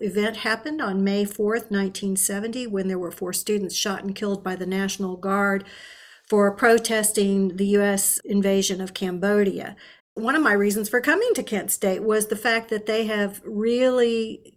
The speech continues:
given this a lot of great thought, because they don't know enough about who ordered that, the command to fire.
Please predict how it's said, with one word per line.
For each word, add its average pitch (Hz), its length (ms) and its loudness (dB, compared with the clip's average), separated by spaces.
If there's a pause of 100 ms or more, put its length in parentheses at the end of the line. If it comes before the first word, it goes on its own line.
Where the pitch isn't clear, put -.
given 226 260 2
this 214 160 -2
a 202 60 -2
lot 208 400 2
of 202 100 -4
great 196 360 -4
thought, 220 540 0
because 202 240 -4
they 214 80 0
don't 208 320 0
know 220 280 4
enough 196 280 -2
about 196 400 -4
who 190 140 -6
ordered 226 460 -2
that, 247 300 -6 (100)
the 190 160 -14
command 190 420 -6
to 180 60 -12
fire. 233 560 -4